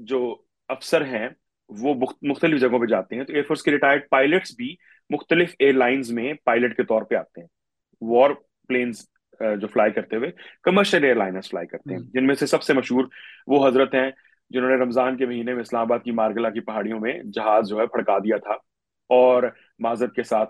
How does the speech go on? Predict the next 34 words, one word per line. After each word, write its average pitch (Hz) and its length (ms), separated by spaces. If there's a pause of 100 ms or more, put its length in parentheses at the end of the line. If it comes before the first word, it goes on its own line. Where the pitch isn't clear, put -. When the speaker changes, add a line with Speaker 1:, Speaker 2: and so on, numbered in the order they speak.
(120)
Speaker 1:
मैं 110 180
उसको 104 200
कह 107 160
रहा 107 80
हूँ, 113 120
यानी 107 260
उन्होंने 107 260
जहाज 107 500
टकरा 120 260
दिया 110 240
और 110 60
बेचारा 120 340
जो 123 100
first 160 300
officer 107 360
है, 110 100 (380)
जो 135 80
trained 156 540
है, 107 220 (380)
जो 123 80
professional 156 500
pilot 107 380
था, 98 280 (300)
जिसने 131 220
सिर्फ 196 440 (380)
pilot 160 360
की 165 100
ही 151 120
training 107 320
दी 98 80
थी, 120 160
commercial 135 460
airliners 101 460
की, 120 200